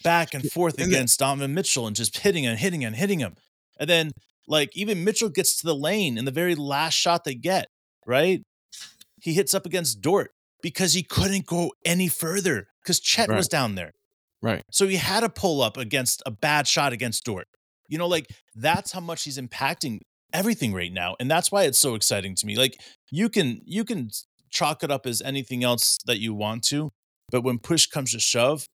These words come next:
Speaker 1: Chet putting him in that offense, putting him in that defense changes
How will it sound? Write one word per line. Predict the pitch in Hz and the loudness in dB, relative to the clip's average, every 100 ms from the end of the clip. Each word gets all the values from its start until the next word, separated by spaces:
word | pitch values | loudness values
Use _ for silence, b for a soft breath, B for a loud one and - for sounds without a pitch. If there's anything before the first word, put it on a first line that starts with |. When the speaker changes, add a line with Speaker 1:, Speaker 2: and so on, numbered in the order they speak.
| _ _ _ - 98 | _ _ _ -18 -4
Speaker 1:
Chet | - 160 147 - _ _ _ _ _ _ _ - | 0 2 2 -2 _ _ _ _ _ _ _ -4
putting | - 143 143 | 0 2 2
him | 123 | 2
in | 117 | 2
that | 110 - | 0 0
offense, | 113 117 - 156 - - - _ _ _ _ _ _ - | 0 0 -2 -4 -2 -4 -6 _ _ _ _ _ _ -6
putting | - 143 143 | 0 2 2
him | 131 | 2
in | |
that | 120 98 | 2 0
defense | 95 120 - 156 151 - - _ _ _ _ _ _ _ _ _ - - | -2 -2 0 0 2 0 0 _ _ _ _ _ _ _ _ _ -14 -4
changes | - 127 120 101 92 | 0 0 0 0 0